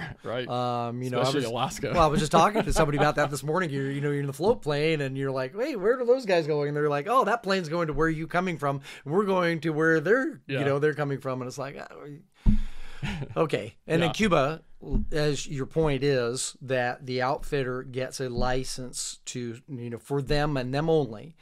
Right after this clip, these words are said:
Speaker 2: and they're the only operators allowed to fish a particular geographic area, right? So that's why in Zapata, there are two. So you've got the area of Las Salinas, borders the Bay of Pigs,
Speaker 1: Yep.
Speaker 2: and then to a line inland of, you know, the flats,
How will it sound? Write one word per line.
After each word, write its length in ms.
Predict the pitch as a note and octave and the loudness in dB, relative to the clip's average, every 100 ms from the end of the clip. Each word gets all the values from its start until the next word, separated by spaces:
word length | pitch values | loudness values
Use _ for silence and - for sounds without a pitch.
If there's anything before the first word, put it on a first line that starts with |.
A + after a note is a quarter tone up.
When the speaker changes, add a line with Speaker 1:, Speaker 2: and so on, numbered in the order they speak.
| _ _ | _ _
Speaker 2:
and 200 | C3 A#2+ | -12 -6
they're 220 | C3 C3+ | -2 0
the 120 | B2+ C3 | -2 -2
only 280 | C#3+ D3 C3+ | 0 2 2
operators 420 | C3 C#3 C3 A#2 | 0 -2 -4 -4
allowed 460 | A#2 B2 B2+ B2+ | -4 -2 -2 -2
to 80 | - | -8
fish 300 | - C3 B2 | -6 -4 -4
a 80 | B2 - _ - | -10 -16 _ -4
particular 420 | - B2 C#3 B2 | -4 -2 -6 -6
geographic 720 | A2+ A#2+ A#2 A#2 A#2 A2+ A2+ - | -6 -2 -2 -2 -6 -8 -12 -14
area, 380 | G2+ G2 F2+ - _ | -16 -16 -18 -20 _
right? 300 | C3 B2 E3+ - - - | -10 -10 -12 -18 -20 -18
So 120 | A#2 | -6
that's 300 | C3+ D3 D#3 | 0 0 0
why 360 | C3+ C#3 B2 A#2+ | 0 2 2 0
in 180 | C3+ B2+ | -4 -8
Zapata, 640 | G#2+ D3+ F#3 - A2 D3+ - - - | -2 2 2 2 -6 -10 -14 -18 -10
there 120 | C3+ C3+ | -4 -4
are 80 | C#3 | -2
two. 360 | B3 G3+ - - - - - - - | -2 -2 -6 -14 -18 -20 -16 -16 -16
So 120 | - A#2 | -14 -8
you've 100 | A2+ | -6
got 220 | B2 - | -6 -4
the 100 | B2+ | -4
area 220 | B2+ C3 | -2 -2
of 60 | A#2+ | -2
Las 220 | B2+ C3+ | -2 -2
Salinas, 520 | D3+ D3+ D#3+ B2+ B2 | -2 0 0 -2 -6
borders 460 | - B2 B2+ C3 C#3+ | -10 -6 -4 -2 -2
the 60 | D3+ | 0
Bay 180 | D#3+ | 2
of 100 | E3+ | 2
Pigs, 400 | D#3+ C#3+ D#3 D#3 A2 | 0 0 0 -6 -6
Speaker 1:
Yep. 80 | B2+ | -4
Speaker 2:
and 60 | |
then 180 | B2+ C#3 C#3 | -4 -4 -4
to 220 | B2+ B2+ | -4 -4
a 20 | |
line 520 | B2+ C3 C#3 C#3 C#3+ | -2 -2 0 0 -2
inland 600 | D3+ D#3+ D3+ C3 A#2+ B2+ | -2 -2 -2 -2 -4 -4
of, 200 | B2+ A2 - | -6 -10 -8
you 60 | C3 | -6
know, 100 | G#2+ | -6
the 80 | A2 | -6
flats, 460 | C3 A#2 A#2+ - | -4 -4 -4 -10